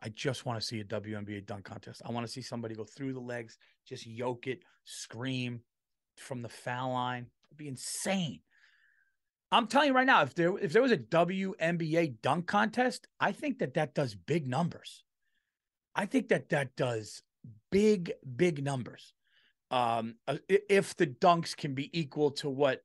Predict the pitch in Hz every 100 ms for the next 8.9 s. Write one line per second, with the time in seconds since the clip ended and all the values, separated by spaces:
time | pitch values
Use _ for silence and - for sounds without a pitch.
0 | _ 123 135 135 139 123 120 104 98 -
1 | _ 120 104 98 117 104 - 101 101 104
2 | - 98 - - 123 123 127 - - -
3 | 254 - _ _ _ _ _ _ _ -
4 | _ _ _ _ _ _ _ _ _ _
5 | 110 107 110 131 117 - - 107 104 107
6 | 104 110 123 120 - 110 117 110 107 104
7 | 127 127 120 113 110 127 131 127 - 123
8 | 113 - _ - 139 151 170 165